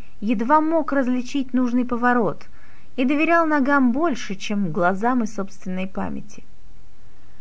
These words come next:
Изредка ему встречалась темная ниша,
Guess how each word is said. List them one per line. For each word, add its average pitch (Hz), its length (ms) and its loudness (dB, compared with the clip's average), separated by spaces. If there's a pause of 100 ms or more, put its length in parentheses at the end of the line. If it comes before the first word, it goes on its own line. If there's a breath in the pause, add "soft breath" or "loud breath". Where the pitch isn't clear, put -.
(340 soft breath)
Изредка 339 400 2
ему 269 160 4
встречалась 226 580 0
темная 208 440 0
ниша, 339 480 2